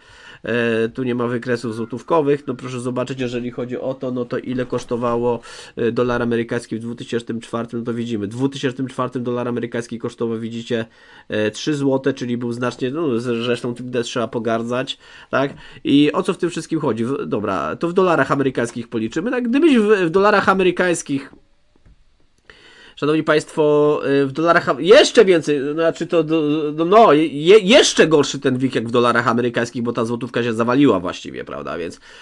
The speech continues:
szanowni państwo, jeżeli chodzi o wig dwadzieścia, wig dwadzieścia, wig dwadzieścia trzydzieści, jeżeli byś, e, zainwestował, e, w dolarach amerykańskich, e,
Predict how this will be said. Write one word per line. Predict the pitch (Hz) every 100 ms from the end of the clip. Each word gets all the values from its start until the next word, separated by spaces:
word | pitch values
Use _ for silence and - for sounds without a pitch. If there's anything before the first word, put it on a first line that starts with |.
| - - - - -
szanowni | 170 190
państwo, | 185 160 147 151
jeżeli | 165 185 202
chodzi | 202 180
o | 135
wig | 156 180
dwadzieścia, | 160 156 151 120 - 131 156 160
wig | 156
dwadzieścia, | 143 139 135 131 139 - 139 127
wig | 131 131
dwadzieścia | 120 117 117 120
trzydzieści, | 104 110 110 139 - 135 - - -
jeżeli | 151 240 285
byś, | 254 -
e, | 202 165 165 151 -
zainwestował, | 143 - 180 165 156 - 185 175 165 165 160 151 _ _ _
e, | 120 135 135 127
w | 127
dolarach | 123 151 170 196 190
amerykańskich, | 170 165 156 147 - 147 135 120 110 107 - - 147 190 220
e, | -